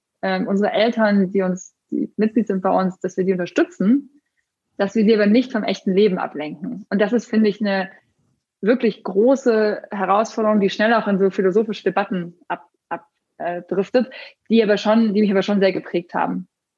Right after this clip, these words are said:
Wenn ich auf das Thema Podcast gehe, dann gibt's da, äh, drei, die ich erwähnen würde. Zum einen das Mamsterrad. Das ist ein Podcast, da geht's in der Tat auch inhaltlich um das, was wir tun. Die machen fünfzehnminütige Folgen im Podcast-Format.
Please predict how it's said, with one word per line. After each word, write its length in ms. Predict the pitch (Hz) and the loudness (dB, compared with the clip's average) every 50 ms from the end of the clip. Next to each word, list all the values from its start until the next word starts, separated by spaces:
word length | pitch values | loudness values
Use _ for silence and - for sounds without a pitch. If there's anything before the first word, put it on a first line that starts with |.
| _ _ _ _ _ _ - - - - | _ _ _ _ _ _ -20 -18 -10 -4
Wenn 100 | 220 208 | 0 0
ich 220 | 220 202 - - | 0 0 0 -2
auf 100 | 220 214 | -2 -2
das 120 | 220 208 208 | -2 -2 0
Thema 240 | - 240 226 196 196 | 2 2 2 2 0
Podcast 580 | - - 277 277 - - 294 294 285 285 - | -2 -4 -6 -4 -4 -2 -2 -2 -2 -2 -4
gehe, 320 | 254 254 254 254 254 247 247 - - - - - _ _ | 0 2 2 2 0 0 -6 -12 -20 -20 -20 -20 _ _
dann 120 | - 202 190 | -2 0 0
gibt's 200 | 226 220 - - | 0 0 0 0
da, 300 | 226 220 214 208 202 - | 2 4 4 2 2 0
äh, 180 | - 185 185 190 - | 0 -2 -2 -4 -8
drei, 640 | - - 180 170 180 226 247 277 285 277 269 254 220 | -6 -2 0 2 2 2 2 2 2 2 0 -2 -2
die 100 | 240 233 | -2 -2
ich 100 | 220 - | 0 0
erwähnen 380 | 240 214 202 220 240 240 240 233 | 0 0 2 2 4 4 4 4
würde. 200 | 226 226 220 220 | 2 0 0 -2
Zum 140 | - 214 - | -4 -6 -2
einen 460 | - 185 208 226 247 247 240 226 208 | -2 0 2 2 4 4 2 2 0
das 160 | 196 185 - | -4 -4 -4
Mamsterrad. 800 | 196 190 202 247 285 - - 285 269 262 247 254 277 302 311 - - | 0 0 2 2 0 0 -2 -4 -2 0 2 2 2 0 -2 -4 -8
Das 100 | 226 208 | -10 -6
ist 160 | 220 208 - | -6 -2 0
ein 220 | 220 208 196 190 202 | 0 0 0 -2 -4
Podcast, 500 | - 220 - _ - 233 208 208 - - | -6 -8 -6 _ -4 -2 -2 -2 -4 -6
da 60 | 202 | -6
geht's 220 | 185 196 196 - - | -2 -2 -2 -2 -2
in 60 | 202 | -6
der 120 | 202 196 | -6 -6
Tat 240 | - 202 202 196 - | -2 -4 -4 -4 -4
auch 120 | - - - | -8 -12 -6
inhaltlich 420 | - 226 247 262 233 208 208 - 208 | -2 0 2 2 2 0 -2 -6 -6
um 80 | 196 | -8
das, 160 | 196 190 - | -8 -8 -8
was 140 | 208 180 - | -10 -10 -6
wir 140 | 185 180 - | -6 -6 -4
tun. 340 | - 247 254 277 277 285 277 _ _ - - - _ _ - | -2 0 2 2 2 2 0 _ _ -20 -20 -20 _ _ 0
Die 60 | 233 | 2
machen 540 | 220 220 214 208 226 226 214 208 202 - - _ | 2 2 2 0 0 2 2 2 2 0 -6 _
fünfzehnminütige 920 | - - 262 330 330 - - - 269 262 247 254 262 247 247 240 233 240 | -2 0 2 2 2 0 -2 0 2 4 4 4 2 2 0 0 0 0
Folgen 480 | 233 - - 226 220 226 240 220 226 214 | 0 0 2 2 4 4 4 2 0 0
im 100 | 190 185 | -2 -4
Podcast-Format. 880 | - - 247 - - 277 277 - - - - 262 247 262 277 320 359 | -2 -4 -6 -4 -2 -4 -4 -4 -4 -6 -4 -2 0 0 0 -2 -2